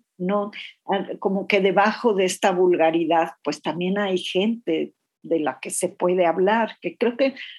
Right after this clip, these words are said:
mucha literatura norteamericana habla de eso también, ¿no? En estas realidades anodinas, estas, y, y que hay gente, abajo está siempre la, la condición humana, ¿no? Y eso a mí también me interesa,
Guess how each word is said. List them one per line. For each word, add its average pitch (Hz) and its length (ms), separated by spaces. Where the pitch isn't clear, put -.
mucha 269 320
literatura 190 1080
norteamericana 175 1160
habla 165 260
de 202 220
eso 175 360
también, 165 600
¿no? 156 160
En 165 320
estas 175 380
realidades 160 760
anodinas, 160 1080
estas, 156 400
y, 160 440
y 185 240
que 165 140
hay 160 180
gente, 160 920
abajo 170 420
está 160 320
siempre 160 540
la, - 260
la 165 180
condición 165 640
humana, 165 540
¿no? - 260
Y 208 280
eso 277 240
a 254 40
mí 240 180
también 180 500
me 170 80
interesa, 147 600